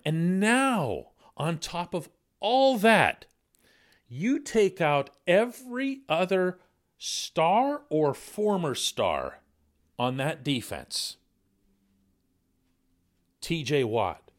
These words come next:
Minkah Fitzpatrick, Joe Hayden, gone. All of them, just like that.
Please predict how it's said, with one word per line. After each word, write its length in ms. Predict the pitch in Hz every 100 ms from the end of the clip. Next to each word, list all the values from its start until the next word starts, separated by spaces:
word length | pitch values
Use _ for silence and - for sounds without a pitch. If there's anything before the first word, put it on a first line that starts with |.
| _ _ -
Minkah 320 | 104 123 113
Fitzpatrick, 840 | - 104 - - 98 92 - 78 _ _ _ -
Joe 240 | 113 104
Hayden, 480 | 87 101 90 73 71 _ _ _ _ _ _ -
gone. 640 | 78 80 67 60 - - _ _ -
All 280 | 87 90 73
of 60 |
them, 200 | 67 65 _ _
just 240 | - 98 98
like 220 | 87 -
that. 320 | 80 65